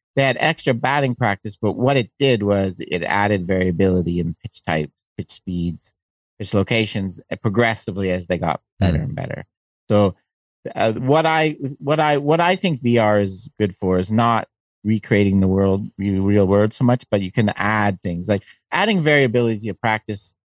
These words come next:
Speaker 1: is sometimes difficult, especially working with a lot of players. Um, also challenging people at the right level. So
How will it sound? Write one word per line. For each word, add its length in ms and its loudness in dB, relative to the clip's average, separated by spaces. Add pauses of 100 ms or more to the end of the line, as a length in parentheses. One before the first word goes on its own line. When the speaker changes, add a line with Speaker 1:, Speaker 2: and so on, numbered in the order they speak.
(120)
Speaker 1:
is 260 -4
sometimes 640 -2
difficult, 540 -2
especially 340 -4
working 260 -6
with 140 -8
a 40 -6
lot 160 0
of 160 -4
players. 540 2 (600)
Um, 140 -2
also 320 2
challenging 720 0
people 200 -6
at 120 -4
the 80 -4
right 160 0
level. 240 0
So 280 2